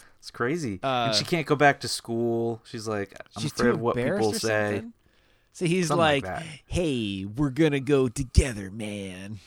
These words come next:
Speaker 1: <laughs>
Speaker 2: I
Speaker 1: Thanks,
Speaker 2: was in
Speaker 1: Christian
Speaker 2: Alone
Speaker 1: Jack
Speaker 2: in the
Speaker 1: Nicholson
Speaker 2: Dark.
Speaker 1: Slater. <laughs>
Speaker 2: Oh, man. Uh, yeah, so that's,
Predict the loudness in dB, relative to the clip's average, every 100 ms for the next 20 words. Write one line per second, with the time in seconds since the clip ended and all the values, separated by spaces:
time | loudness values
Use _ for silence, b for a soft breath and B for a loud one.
0 | b b b -18 -18 _ _ -10 -10 -8
1 | -14 -14 -20 B B B B B B B
2 | 0 4 4 4 2 4 4 6 4 6
3 | 8 8 6 2 4 8 8 8 2 0
4 | 0 2 2 0 -10 -18 -16 -16 _ -20
5 | -20 _ -20 _ _ -20 _ _ -20 _
6 | B B B B B -6 -6 -4 0 2
7 | 2 0 -2 -2 -2 -4 -10 _ _ _
8 | _ 6 8 10 6 4 2 -4 -6 -2
9 | 0 0 -4 -12